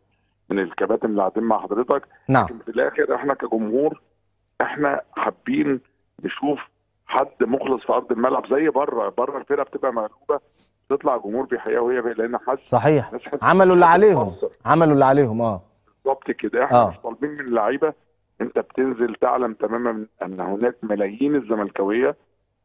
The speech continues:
Speaker 1: آه، مستنيين الماتش ده من الاسبوع للاسبوع، من اليوم لليوم، وم-، ومرتبين حياتهم وحياتنا احنا على ماتشات الزمالك.
Speaker 2: نعم.
Speaker 1: ساعه ونص دي هات اخرك، وتاكد ان احنا هنقف جنبك وربنا هيقف جنبك.
Speaker 2: صحيح،
Speaker 1: احنا
Speaker 2: صحيح.
Speaker 1: يعني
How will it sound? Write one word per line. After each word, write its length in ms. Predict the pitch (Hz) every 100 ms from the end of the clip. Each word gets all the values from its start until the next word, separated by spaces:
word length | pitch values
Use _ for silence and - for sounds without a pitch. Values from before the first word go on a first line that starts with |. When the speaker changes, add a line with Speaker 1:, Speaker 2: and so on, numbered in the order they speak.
| _ _
Speaker 1:
آه، 160 | 101 101
مستنيين 540 | 101 - 120 120 147
الماتش 400 | 143 127 143 -
ده 140 | 131 135
من 160 | 143
الاسبوع 380 | 131 117 104 131
للاسبوع، 440 | 127 120 - 117 113
من 80 | 113
اليوم 300 | 113 127 135
لليوم، 400 | 117 113 127 127
وم-، 220 | 120 117 -
ومرتبين 680 | 110 117 120 _ _ - 160
حياتهم 640 | - 120 127 - 147 143 - _ _ -
وحياتنا 480 | 113 120 135 139
احنا 300 | 143 156 160 - _ -
على 140 | 110
ماتشات 300 | 117 - 143
الزمالك. 420 | 127 113 113 104 - -
Speaker 2:
نعم. 280 | 135 123 92 -
Speaker 1:
ساعه 180 | 160 170
ونص 220 | 160 175 _ 139 160
دي 140 | 170 _ _ _ _ _ _ _ _ _ _ -
هات 220 | - 151 165
اخرك، 580 | 156 - - _ - _ _ _ _ _ _ _ -
وتاكد 500 | 131 120 139 143 123
ان 80 | 139
احنا 180 | 143 131
هنقف 240 | 143 139
جنبك 280 | 151 151 139
وربنا 400 | 127 127 - 143 123
هيقف 180 | 120 104
جنبك. 100 | 90 _ _
Speaker 2:
صحيح، 400 | - 139 120 104
Speaker 1:
احنا 260 | 110 135 123
Speaker 2:
صحيح. 220 | 110 90 113
Speaker 1:
يعني 300 | 107 113